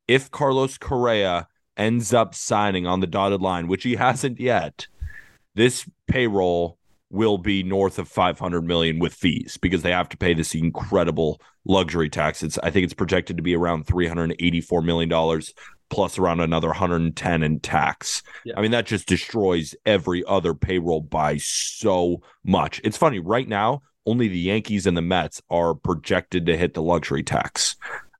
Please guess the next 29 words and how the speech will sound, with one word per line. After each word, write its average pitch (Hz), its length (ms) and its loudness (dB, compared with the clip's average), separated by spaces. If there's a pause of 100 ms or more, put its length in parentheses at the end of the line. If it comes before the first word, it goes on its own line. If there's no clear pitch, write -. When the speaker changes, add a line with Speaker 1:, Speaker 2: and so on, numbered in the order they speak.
Speaker 1:
Um, 73 540 0 (440)
because 82 220 0
the 85 60 0
Red 80 180 2
Sox, - 260 0
obviously, 80 300 0
they 76 100 0
stopped - 280 -2
paying 80 240 2
people. 82 200 0
The 78 80 -6
Giants 80 380 0
never 78 200 2
ended 78 220 0
up 76 100 -4
paying 82 240 2
people. 80 220 0
The 82 80 -4
Dodgers 87 400 0
have 82 140 -2
gotten 82 260 0
below 82 320 0
it. 78 160 -4 (420)
Speaker 2:
Shocked 190 320 0
the 170 60 0
Speaker 1:
Um, 165 60 -4
Speaker 2:
Phillies 139 320 0
aren't 87 240 -4
there. 82 260 -2